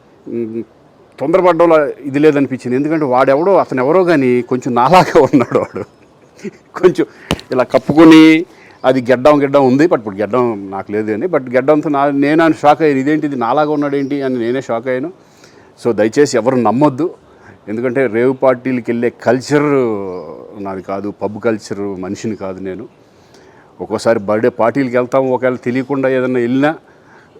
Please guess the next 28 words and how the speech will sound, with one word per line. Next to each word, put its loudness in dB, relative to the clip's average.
ఆ, -2
ఒక 0
హాఫ్ -2
అన్ -2
అవర్ 2
ఉండి -2
వచ్చేస్తాం -4
తప్పితే -4
అటువంటి -8
ఏమీ -6
లేదు. -6
రేవ్ -4
పార్టీ -4
ఎలా -4
ఉంటుందో -10
కూడా -12
నాకు -16
తెలియదు. -18
So, 2
దయచేసి 0
ఎవ్వరూ -4
ఈ -8
విషయాన్ని -10
నమ్మొద్దు. -10
హ్యాపీగా -6
నేను -6
హైదరాబాద్లో -6
ఉన్నాను, -8